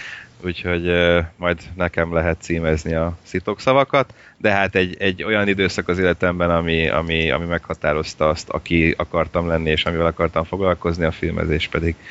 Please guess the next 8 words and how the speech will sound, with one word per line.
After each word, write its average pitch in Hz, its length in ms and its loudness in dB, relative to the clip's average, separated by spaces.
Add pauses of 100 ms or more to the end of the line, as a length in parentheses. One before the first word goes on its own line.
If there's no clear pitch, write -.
(200)
mindig 82 260 -2
egy 78 160 0
ilyen 80 120 0
nagyon-nagyon 78 560 0 (380)
jó 78 160 2
hobbi 80 280 2
volt 78 240 0
számomra. 82 680 -6